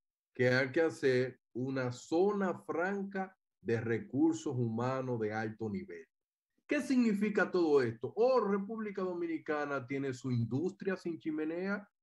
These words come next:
que es el turismo, correcto. Y República Dominicana somos reconocidos como buenos ensambladores. Ensambladores. Repito, República Dominicana, su zona franca en su mayoría,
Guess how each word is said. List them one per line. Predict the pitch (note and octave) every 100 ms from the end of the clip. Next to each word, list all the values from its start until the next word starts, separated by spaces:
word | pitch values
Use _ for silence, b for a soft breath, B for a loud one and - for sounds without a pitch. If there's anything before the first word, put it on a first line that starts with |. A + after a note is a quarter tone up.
| _
que | B2
es | A#2+
el | A#2+ A2+
turismo, | A#2+ B2+ A3 G3+ A#2+ G2 - _ _
correcto. | - F#3+ B3 G#3 A#2+ G2+ - _ _ _
Y | A#2+ C3 C#3
República | D#3 B2+ B2+ D#3+ E3 D#3+
Dominicana | D#3+ D#3+ D#3+ C#3 E3 E3+ G3 A3 A3 _
somos | - D#3+ D#3+ D#3
reconocidos | D3+ C3+ C#3+ C#3 C3 C#3 C3+
como | C3 B2+ A#2+
buenos | C#3 D3+ C#3+ -
ensambladores. | - G#3 A3 G#3+ G3 F#3 E3+ F3 G3 B2 G2+ - _ _ _ _ _
Ensambladores. | F3 A#3 B3 G3 G#3+ G#3+ G3 F3+ G3 F3 A#2+ - _
Repito, | C3+ C#3 G2+ F3 G3 G3 - G#2 - _
República | - G#2+ G2 A#2 C#3 D#3 G3
Dominicana, | G#3 A3 A3 G#3 G3 E3+ E3 E3+ F#3+ A3+ - _
su | _ G#2+
zona | G2 C3 D#3 F#3
franca | G3 G3 G3+ G3
en | G#3+
su | G3 A3
mayoría, | G#3 G#3+ G#3 A3 G3+ F3+ F3 F3 F3+